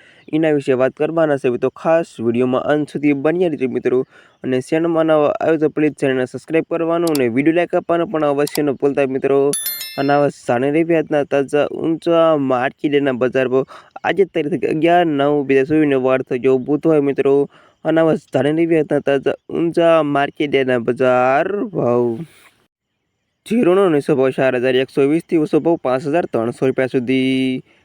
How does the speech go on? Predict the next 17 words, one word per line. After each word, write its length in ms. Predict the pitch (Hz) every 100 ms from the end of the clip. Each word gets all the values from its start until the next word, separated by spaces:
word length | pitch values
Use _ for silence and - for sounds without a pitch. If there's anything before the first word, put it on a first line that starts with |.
| _ 127
વરિયાળી 560 | 131 156 202 196 143
નવસો 380 | 120 123 - 135
અઠ્યાસી 480 | 135 - 175 175 180
રૂપિયાથી 380 | 180 185 185 190
છવ્વીસો 480 | 170 117 127 139 160
ને 60 | 165
બાર 220 | 113 113 120
રૂપિયા 320 | 131 135 131
સુધી. 600 | 127 131 131 127 131 131 - _ _ _
ઈસબગુલાબ 560 | 156 180 185 185 160 123
ત્રેવીસો 480 | - 131 160 - 190
રૂપિયાથી 420 | 190 190 185 185
છવ્વીસો 540 | - 120 123 135 160
ને 80 | 165 -
એંશી 280 | 135 135
રૂપિયા 320 | 131 131 135 139
સુધી. 680 | 120 131 131 131 131 135